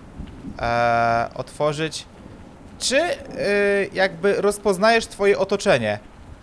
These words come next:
E, można powiedzieć, że tak. Skoro tu siedzę, to chyba tutaj mieszkam, to jest mój pokój. Czy wiesz, gdzie jesteś? E, tak.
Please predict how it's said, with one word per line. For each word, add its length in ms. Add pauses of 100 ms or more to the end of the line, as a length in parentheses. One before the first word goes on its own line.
(640)
E, 280 (1300)
można 340
powiedzieć, 400
że 100
tak. 360 (120)
Skoro 380
tu 120
siedzę, 180
to 120
chyba 180
tutaj 220
mieszkam, 480
to 80
jest 140
mój 100
pokój. 500 (600)
Czy 140
wiesz, 240
gdzie 260
jesteś? 680 (680)
E, 240 (640)
tak. 360